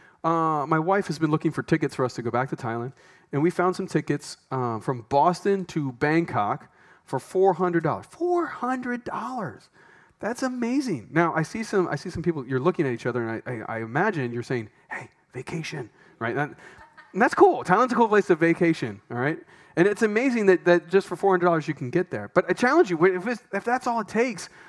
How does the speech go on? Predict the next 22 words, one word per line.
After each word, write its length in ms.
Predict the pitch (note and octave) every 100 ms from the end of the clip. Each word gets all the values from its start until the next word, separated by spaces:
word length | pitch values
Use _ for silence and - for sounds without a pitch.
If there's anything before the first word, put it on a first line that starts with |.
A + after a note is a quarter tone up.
| -
to 140 | E3+
go 320 | C#3+ D#3 F#3+ A3+
somewhere, 640 | - D#3 A#2+ A2+ G#2+ - - - -
then 180 | F3
why 240 | G3 A3+ A#3+
not 300 | A3 G#3+ D#3
go? 420 | F3+ G#3 A2 - _ _ _ -
Why 240 | C3 F#3+
not 200 | A#3 G#3+
go 260 | F3+ D3+ D3+
and 180 | D#3 C#3+
see 400 | - G3 C3+ B2
and 140 | C3+
explore 520 | B2+ - F3 F#3 C#3
and 160 | G#2+ C3
see 200 | - G3+
what 180 | G#3+ E3+
God 160 | D3
has 400 | - E3 F3+ G#3+
for 140 | - A#2
you 140 | G2
there? 280 | F#2+ F#2